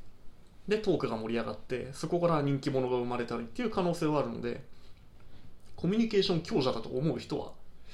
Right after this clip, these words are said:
あの、どんどん多分人の配信に入っていって、そこでおしゃべりすることで場を支配していけばですね、あの、そこから有名人になるチャンスはあるかもしれませんね。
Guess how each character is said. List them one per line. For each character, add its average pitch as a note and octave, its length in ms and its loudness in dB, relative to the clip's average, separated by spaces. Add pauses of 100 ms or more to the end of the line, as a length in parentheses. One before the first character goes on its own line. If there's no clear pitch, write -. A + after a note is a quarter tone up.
(200)
あ C#3+ 100 -2
の、 C#3 220 -2
ど D3+ 120 2
ん B2+ 40 2
ど - 80 -4
ん - 20 -8
多 C3+ 140 0
分 A2 160 -6
人 D#3 180 2
の D3 80 2
配 C#3 160 0
信 C#3 160 -4
に C3 80 -4
入 B2+ 180 0
っ - 60 -8
て - 160 -6
い - 40 -2
っ - 40 -10
て、 - 400 -6 (400)
そ D3+ 140 -6
こ D#3 100 0
で D3+ 160 2 (160)
お C#3+ 80 -4
し D#3 80 0
ゃ C#3+ 60 2
べ B2 80 2
り A#2+ 120 -4
す C3 120 -4
る B2+ 80 -4
こ - 100 -6
と C3+ 80 -4
で A#2+ 80 -2
場 C3+ 160 2
を D3 100 2
支 E3+ 140 0
配 - 220 -6
し - 80 -2
て C3+ 80 -4
い - 80 -4
け D3 80 2
ば - 140 0
で - 60 -8
す - 120 -10
ね、 - 180 -8 (520)
あ C#3 100 -4
の、 B2+ 60 -6
そ D#3+ 120 -4
こ - 60 -4
か D3 100 -2
ら C3+ 60 4
有 C#3 120 2
名 C3+ 120 2
人 C3 160 -4
に B2 80 -8
な B2 60 -6
る - 80 -10
チ - 100 -2
ャ B2+ 60 -2
ン - 20 -2
ス B2+ 100 -4
は B2 140 2
あ - 20 -2
る A#2 80 -4
か B2 120 -6
も B2 200 -8
し D3 100 -4
れ B2+ 60 -2
ま - 80 -6
せ C#3+ 120 -6
ん C#3 80 -6
ね。 E3 100 -8